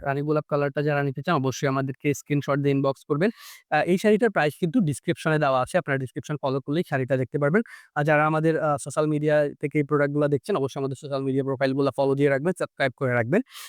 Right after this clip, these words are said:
এটা হচ্ছে আঁচলের অংশ, আঁচলের অংশটা একটু ক্লোজ দেখাই আপনাদেরকে। এটা হচ্ছে আমাদের আঁচল এবং এটা প্রত্যেকটা শাড়িতে কিন্তু এরকম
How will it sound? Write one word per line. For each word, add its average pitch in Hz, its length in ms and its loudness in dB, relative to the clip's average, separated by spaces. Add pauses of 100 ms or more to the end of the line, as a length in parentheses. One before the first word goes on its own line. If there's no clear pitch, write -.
(120)
এটা 180 160 2
হচ্ছে 208 280 0
আঁচলের 156 420 2
অংশ, 143 320 -2
আঁচলের 143 380 0
অংশটা 135 280 -2
একটু 139 180 -10
ক্লোজ 135 280 0
দেখাই 127 220 0
আপনাদেরকে। 143 440 -4 (320)
এটা 143 180 0
হচ্ছে 151 240 0
আমাদের 139 300 2
আঁচল 147 360 2
এবং 135 260 4
এটা 139 120 0
প্রত্যেকটা 175 520 -4
শাড়িতে 143 300 -2
কিন্তু 156 220 0
এরকম 147 240 0